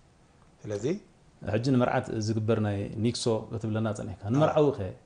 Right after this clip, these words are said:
Speaker 2: ተመሳሳሊ ኣገባባት ኣለዎ ድዩ? እንታይ ይበሃል ከ?
Speaker 1: ዓሩስ ያን ክሴኒ ከምኡ እዩ ከዓ ንሕና ብዝፈልጦ ዓሩስ ኣፍታ ድሮ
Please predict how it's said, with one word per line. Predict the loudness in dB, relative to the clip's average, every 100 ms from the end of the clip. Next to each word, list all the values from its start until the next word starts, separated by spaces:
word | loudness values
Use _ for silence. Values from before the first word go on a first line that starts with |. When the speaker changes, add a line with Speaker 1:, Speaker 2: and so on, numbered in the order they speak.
| _
Speaker 2:
ተመሳሳሊ | -6 -4 -2 0 0
ኣገባባት | 2 4 4 2
ኣለዎ | 0 0 0
ድዩ? | -2 -8
እንታይ | -6 0
ይበሃል | 0 0 -4
ከ? | -4 -8 -10 _ _ _ _ _ _ _ _ _ _ _ _ _
Speaker 1:
ዓሩስ | 2 4 4
ያን | 2
ክሴኒ | 0 2 2 0 -6 -12 -20 -20 -20 -20
ከምኡ | -2 0
እዩ | 0 -2
ከዓ | -2 -4
ንሕና | -8 -10 -10 -10 -14 -14 -14
ብዝፈልጦ | -14 -8 -8 -6 -8 -10 -10
ዓሩስ | -4 -2 -2 -6
ኣፍታ | -10 -12 -8 -6
ድሮ | -2